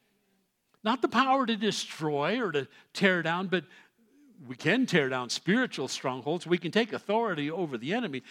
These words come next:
but the power to build up each other, the power to edify,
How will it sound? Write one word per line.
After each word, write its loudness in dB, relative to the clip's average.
but -6
the 4
power -2
to -4
build 0
up -8
each -2
other, 0
the 2
power 0
to -2
edify, -2